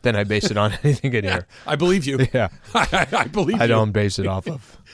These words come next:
Speaker 2: Yeah, this, this is
Speaker 1: Yeah, we look
Speaker 2: far less important than your Laker stuff. I understand.
Speaker 1: Well, for appearance,
Speaker 2: <laughs>
Speaker 1: appearance,
Speaker 2: I don't, well, I'm just saying. I,
Speaker 1: appearance,
Speaker 2: I,
Speaker 1: I
Speaker 2: I
Speaker 1: don't think
Speaker 2: believe
Speaker 1: we're
Speaker 2: you.
Speaker 1: walking into a radio studio worried about our looks.
Speaker 2: I had a moment where I got to share, um, a life moment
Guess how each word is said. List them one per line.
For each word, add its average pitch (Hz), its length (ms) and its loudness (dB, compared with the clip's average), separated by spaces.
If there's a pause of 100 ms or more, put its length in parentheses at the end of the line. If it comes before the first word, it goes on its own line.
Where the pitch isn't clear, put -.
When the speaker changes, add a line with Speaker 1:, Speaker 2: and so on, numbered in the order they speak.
(120)
Speaker 2:
Yeah, 160 160 2
this, 214 220 4
this 254 280 -2
is 214 200 -2
Speaker 1:
Yeah, 110 60 -4
we 151 140 4
look 139 160 6
Speaker 2:
far 240 160 6
less 196 260 2
important 165 500 0
than 156 120 -4
your 147 120 -4
Laker 143 280 -2
stuff. 120 300 -8
I 190 100 0
understand. 302 340 0
Speaker 1:
Well, 165 160 6
for 156 200 4
appearance, 180 720 4 (200)
Speaker 2:
<laughs> - 180 -20
Speaker 1:
appearance, 196 600 4
Speaker 2:
I - 20 -6
don't, 285 240 0
well, 294 220 -2
I'm 320 100 -4
just 277 200 -6
saying. 165 240 -2
I, 143 260 0
Speaker 1:
appearance, 220 460 6
Speaker 2:
I, 143 160 4
Speaker 1:
I - 20 6
Speaker 2:
I 170 80 6
Speaker 1:
don't 180 120 6
think 180 100 2
Speaker 2:
believe 151 140 2
Speaker 1:
we're 156 120 6
Speaker 2:
you. 131 60 2
Speaker 1:
walking 135 320 6
into 127 180 2
a 110 60 4
radio 127 340 2
studio 101 600 -4 (200)
worried 120 320 2
about 104 280 2
our 98 140 0
looks. 113 460 -4 (100)
Speaker 2:
I 139 140 0
had 156 160 2
a - 40 0
moment 123 500 -4
where 113 160 -4
I 110 80 -6
got 117 220 -8
to 113 100 -8
share, 107 600 -6
um, 92 520 -10 (120)
a 120 60 -6
life 123 400 -4
moment 101 380 -10